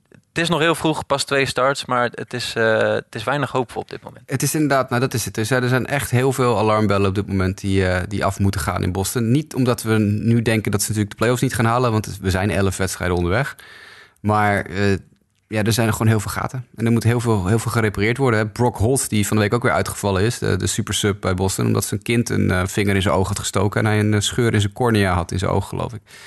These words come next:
Speaker 2: Dus dat is ook weer lekker. Dan ben je ook weer, die ben je ook weer een paar weken kwijt.
Speaker 1: Ja, eh, die, die had ik nog nooit gehoord.
Speaker 2: Nee, serieus. Ja, dat is echt
Speaker 1: Ja.
Speaker 2: waar. Hij is op de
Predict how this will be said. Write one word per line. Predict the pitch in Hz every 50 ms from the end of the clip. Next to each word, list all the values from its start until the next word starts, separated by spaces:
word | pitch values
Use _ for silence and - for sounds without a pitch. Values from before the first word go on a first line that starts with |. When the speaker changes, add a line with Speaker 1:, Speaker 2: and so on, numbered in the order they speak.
| - - - - - - - - - _ _ _
Speaker 2:
Dus | - 101 95 -
dat | - -
is | 107 110
ook | 107 -
weer | - 92
lekker. | 90 90 - 120
Dan | 117 104
ben | 107
je | 107 117
ook | 110 -
weer, | 113 98 95 95
die | 113 110
ben | 110 110
je | 117
ook | 117 -
weer | 110
een | 92 -
paar | 95 92
weken | 90 90 85 92
kwijt. | - - 87 98 64 - - _ _ _ _ _ _ _ - - - - - - -
Speaker 1:
Ja, | - 113 113
eh, | - - 120 - - 120 113 -
die, | 120 - 117 _
die | 135 127 139
had | 147 151 -
ik | 151
nog | 139 139 135 131
nooit | 135 135 135 127 123
gehoord. | - - 104 104 156 151 - -
Speaker 2:
Nee, | - - - 165 -
serieus. | - - 190 190 185 147 127 123
Ja, | 160 147
dat | 131 135
is | 147
echt | 147 143
Speaker 1:
Ja. | 151 156
Speaker 2:
waar. | 131 101
Hij | 95 113
is | 123 135
op | 127 131
de | -